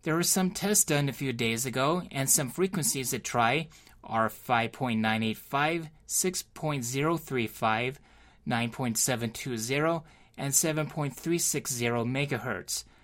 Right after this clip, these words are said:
This broadcast can be heard in many parts of the world, so it will be something you should check out. Here's a quick look at the propagation forecast from the U S Space Weather Prediction Center.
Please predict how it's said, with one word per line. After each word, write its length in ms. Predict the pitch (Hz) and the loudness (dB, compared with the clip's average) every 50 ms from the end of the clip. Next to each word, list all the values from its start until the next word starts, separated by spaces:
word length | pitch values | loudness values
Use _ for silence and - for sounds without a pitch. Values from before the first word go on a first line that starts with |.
| - - - _ | -20 -20 -20 _
This 140 | - 139 120 | -4 -4 -4
broadcast 600 | - - 127 120 113 113 - - 135 127 123 - - | -2 2 4 4 4 4 2 0 0 0 0 0 0
can 120 | 139 123 | -2 -2
be 100 | 117 113 | -2 -2
heard 280 | - - 143 139 143 139 | -2 0 0 2 2 2
in 140 | 127 135 | 2 2
many 240 | 151 175 190 196 175 | 2 2 2 2 2
parts 400 | - - - 143 160 156 - - | 0 -2 0 0 0 0 -2 -4
of 40 | 156 | -2
the 80 | 143 120 | -2 -2
world, 380 | 113 117 113 113 113 123 147 | 0 0 0 0 2 0 0
so 220 | 147 - - 170 160 | -2 -4 -4 -2 -2
it 20 | |
will 80 | 165 160 | -2 -2
be 160 | 160 170 160 | -2 -2 0
something 580 | - - - 185 175 175 - - 180 175 165 | 2 2 2 0 -2 -4 -2 -2 -2 -2 -2
you 120 | 160 160 160 | -4 -6 -6
should 260 | - - 175 165 156 | -4 -4 -4 -4 -4
check 320 | - - 165 139 - - | -2 -2 -2 -2 -2 -6
out. 440 | - - - - 202 - - - - - - _ - - _ - _ _ - - - - - - | -8 -10 -10 -12 -16 -16 -18 -18 -18 -20 -20 _ -20 -20 _ -20 _ _ -20 -20 -20 -20 -4 0
Here's 180 | 214 226 - - | 0 4 4 4
a 60 | 202 | 4
quick 320 | 202 - 233 247 233 - | 4 2 0 -2 0 2
look 220 | 175 165 156 - 170 | 2 2 2 2 0
at 80 | 151 | 0
the 80 | - 147 | 0 -2
propagation 720 | - - 131 - - 147 123 135 131 131 - - 139 120 | 2 2 2 2 2 0 0 0 2 2 2 2 0 -2
forecast 760 | 113 - 127 117 113 120 - - 160 170 190 208 208 - - | -2 0 2 2 2 2 0 -4 -2 0 2 2 2 0 -2
from 240 | - - 143 135 139 | -2 -2 -2 0 0
the 80 | 135 | 0
U 180 | 131 131 135 127 | 0 0 0 2
S 100 | 123 123 | 2 2
Space 360 | - - - 120 110 - - | 0 0 0 -2 0 0 -2
Weather 340 | 127 127 127 131 127 135 127 | -2 0 -2 0 0 0 -2
Prediction 580 | 117 - 135 131 113 160 180 180 - 156 131 110 | -2 -2 -6 -4 -2 0 0 0 0 -2 2 4
Center. 500 | - - - 127 117 120 135 143 151 | 4 4 4 4 2 2 0 0 -2